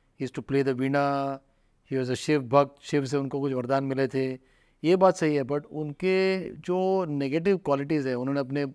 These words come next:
cousin, step brother को, कुबेर को मार के लंका capture कर लिया। उनके जो दस सिर हैं,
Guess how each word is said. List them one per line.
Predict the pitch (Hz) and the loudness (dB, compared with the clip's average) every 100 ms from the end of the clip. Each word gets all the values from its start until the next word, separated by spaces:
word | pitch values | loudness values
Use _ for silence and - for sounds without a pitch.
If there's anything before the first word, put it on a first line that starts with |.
| - - _ | -14 -20 _
cousin, | 131 127 143 143 | -4 -2 -2 -2
step | 120 151 135 | -4 -2 0
brother | 139 139 | 0 0
को, | 131 139 135 - _ _ - | -2 -4 -4 -6 _ _ -6
कुबेर | 139 147 | 2 2
को | 143 | 2
मार | 139 131 131 | -2 -4 -4
के | 139 131 127 - _ _ _ _ _ | -2 -2 -4 -8 _ _ _ _ _
लंका | 135 139 131 139 135 131 | 0 0 2 2 2 -2
capture | 117 127 143 | -2 -4 -4
कर | 123 123 | -4 -4
लिया। | 117 110 110 _ _ _ _ _ _ _ _ _ _ _ _ | -4 -6 -10 _ _ _ _ _ _ _ _ _ _ _ _
उनके | 151 156 | -2 0
जो | 165 170 | 2 2
दस | 147 175 | 4 2
सिर | - - 185 | 2 4 6
हैं, | 160 113 90 | 4 -2 -10